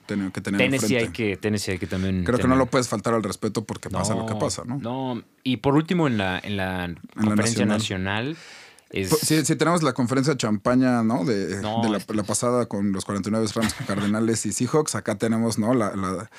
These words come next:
Speaker 2: La
Speaker 1: el
Speaker 2: de
Speaker 1: duelo de los,
Speaker 2: Sí, la
Speaker 1: de los
Speaker 2: garnacha.
Speaker 1: menos, exacto.
Speaker 2: Esta es
Speaker 1: La
Speaker 2: la
Speaker 1: garnacha,
Speaker 2: el,
Speaker 1: exactamente.
Speaker 2: la, la garnacha que comes en la calle, ya ni siquiera la, la de, la de un restaurante, no, no. Esto
Speaker 1: Un-,
Speaker 2: es
Speaker 1: una garnacha me-, o sea, mediocre, mala,
Speaker 2: Sí,
Speaker 1: ¿no?
Speaker 2: malita, malita, porque imagínate, los, los candidatos son los Cowboys.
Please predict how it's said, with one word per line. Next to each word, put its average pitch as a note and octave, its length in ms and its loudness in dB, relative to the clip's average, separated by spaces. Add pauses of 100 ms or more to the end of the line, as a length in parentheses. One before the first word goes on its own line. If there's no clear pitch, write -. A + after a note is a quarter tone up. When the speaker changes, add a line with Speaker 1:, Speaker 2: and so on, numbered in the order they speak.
(340)
Speaker 2:
La A2+ 100 2
Speaker 1:
el B2 60 6
Speaker 2:
de A2+ 80 6
Speaker 1:
duelo C3+ 280 6
de A#2+ 140 4
los, G2 300 0
Speaker 2:
Sí, E3 160 4
la B2+ 120 4
Speaker 1:
de G#2+ 120 4
los G#2+ 80 2
Speaker 2:
garnacha. A#2+ 320 4
Speaker 1:
menos, C3 360 2
exacto. G#2+ 480 -4
Speaker 2:
Esta A2+ 200 -4
es A#2+ 60 2
Speaker 1:
La A2 40 2
Speaker 2:
la A2 120 6
Speaker 1:
garnacha, B2+ 360 2
Speaker 2:
el, G2+ 80 -4
Speaker 1:
exactamente. A2 520 0
Speaker 2:
la, A2 100 4
la B2+ 220 2
garnacha C3 280 2
que B2+ 80 0
comes C3 160 -2
en A2+ 120 -2
la F2 120 -6
calle, G2 380 -2
ya G2 120 -4
ni B2 120 0
siquiera A2 400 0
la, F#2+ 260 0
la F2+ 160 -4
de, E2+ 240 -4
la F2 140 -4
de G2+ 80 2
un G#2+ 80 2
restaurante, F#2+ 400 -2
no, F2+ 120 -6
no. D#2+ 140 -14 (160)
Esto - 180 -10
Speaker 1:
Un-, A#2 100 6
Speaker 2:
es B2+ 200 2
Speaker 1:
una D3+ 180 4
garnacha C3 440 2
me-, G#2 260 0
o G2+ 80 -4
sea, G#2 100 -4
mediocre, A2 560 2
mala, G#2 380 2
Speaker 2:
Sí, D#3 220 4
Speaker 1:
¿no? D3 60 2
Speaker 2:
malita, B2+ 480 0
malita, G#2+ 460 0
porque G2+ 360 -4
imagínate, G#2 480 -2
los, F2 380 -6
los G2 160 -4
candidatos D3 320 0
son C3 100 0
los G#2 100 -4
Cowboys. - 640 -10